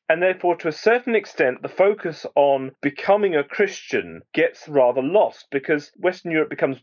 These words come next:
fairly self-contained, with the exception of some crusades five, six hundred years later. It becomes a self-contained entity. And with the exception of odd pockets of, of, of Jewish believers, pretty much everybody, it's a universal Christianity where becoming a Christian,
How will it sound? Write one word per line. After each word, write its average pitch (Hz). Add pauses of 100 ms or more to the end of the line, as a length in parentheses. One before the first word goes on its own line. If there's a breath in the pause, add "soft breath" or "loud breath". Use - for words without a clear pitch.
(340)
fairly 143
self-contained, 139
with 120
the 120
exception -
of 113
some 113
crusades 120
five, 120
six -
hundred 117
years 113
later. 180
It -
becomes 165
a 139
self-contained 147
entity. 180
And 165
with 156
the 160
exception 170
of 135
odd 156 (100)
pockets -
of, 131
of, 117 (120)
of 107
Jewish 143
believers, 135
pretty -
much -
everybody, 143
it's 101
a 165
universal 135
Christianity 135
where 135
becoming 180
a 117
Christian, 107